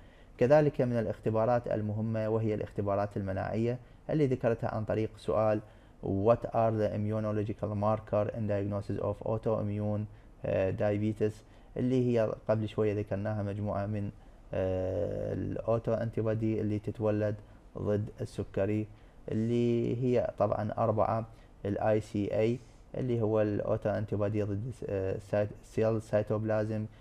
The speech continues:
كذلك الأنتيبودي أو الأوتو أنتيبودي ضد الأنسولين، بالإضافة إلى الأنتيبودي المتولدة ضد الجلوتاميك أسيد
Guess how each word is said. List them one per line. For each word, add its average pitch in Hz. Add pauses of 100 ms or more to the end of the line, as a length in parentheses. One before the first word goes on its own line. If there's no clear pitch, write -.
(180)
كذلك 104 (360)
الأنتيبودي 107
أو 95
الأوتو 110
أنتيبودي 104
ضد 104
الأنسولين، 104 (440)
بالإضافة 107
إلى 104
الأنتيبودي 117
المتولدة 107
ضد 107
الجلوتاميك 107
أسيد 104